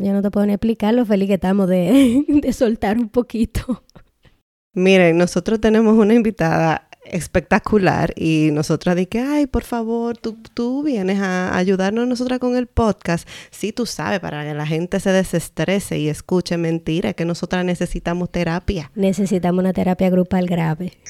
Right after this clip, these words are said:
Speaker 2: <laughs>
Speaker 1: Grave.
Speaker 2: Y bueno, <laughs> sin más preámbulos, vamos a pasar a presentar nuestra invitada. Ella es graduada de Psicología Clínica de la Universidad Iberoamericana,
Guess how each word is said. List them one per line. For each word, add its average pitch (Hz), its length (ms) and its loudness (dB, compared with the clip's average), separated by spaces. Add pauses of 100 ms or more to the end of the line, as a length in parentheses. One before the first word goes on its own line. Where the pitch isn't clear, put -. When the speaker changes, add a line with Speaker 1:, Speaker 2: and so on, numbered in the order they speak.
(140)
Speaker 2:
<laughs> - 0 -
Speaker 1:
Grave. 220 1300 4
Speaker 2:
Y - 40 4
bueno, 196 340 4 (800)
<laughs> - 640 -6
sin 208 340 -2
más 247 180 0
preámbulos, 190 760 0
vamos 190 520 -2 (220)
a 196 380 0 (200)
pasar 175 540 0
a 170 120 -2
presentar 175 680 -2
nuestra 170 540 0
invitada. 165 680 -2
Ella 160 140 0
es 170 80 -2
graduada 156 400 0
de 185 140 2
Psicología 156 580 0
Clínica 160 460 -2
de 180 80 2
la 160 180 2
Universidad 156 600 -2
Iberoamericana, 160 880 -2